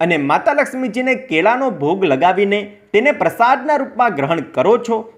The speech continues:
તો તમારા જીવનના દરેક ક્ષેત્રમાં સફળતા મળે છે. સાથે જ આ દિવસે ખાસ કરીને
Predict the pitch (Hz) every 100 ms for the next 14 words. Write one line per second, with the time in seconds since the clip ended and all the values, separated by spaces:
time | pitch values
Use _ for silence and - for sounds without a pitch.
0 | - 240 247 262 269 233 - 170 214 220
1 | 202 139 185 339 - 247 240 240 247 -
2 | 147 160 165 190 170 160 151 139 101 98
3 | - _ - 156 180 160 - - 135 165
4 | 170 190 - 185 185 - _ - 190 247
5 | 262 - 143 196 180 98